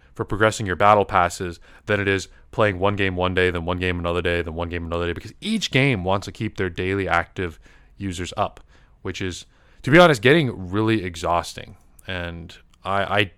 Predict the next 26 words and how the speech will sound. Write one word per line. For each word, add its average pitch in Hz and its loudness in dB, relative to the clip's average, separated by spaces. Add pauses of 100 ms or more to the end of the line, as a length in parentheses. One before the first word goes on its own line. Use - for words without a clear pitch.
(220)
can't 131 -2
really 113 0
think 98 -6
of 107 -4
another 101 0
system 98 -2
because, 95 -4 (340)
like 147 4
I 143 4
said, 117 4
if 90 0
it 92 -2
doesn't 120 2
make 120 2
money, 110 0
it 101 -4
doesn't 107 0
make 104 0
sense. 92 -4
These 82 -10
game 101 0
developers 98 2
need 92 -4
to 90 -4
make 92 -4
money. 87 -6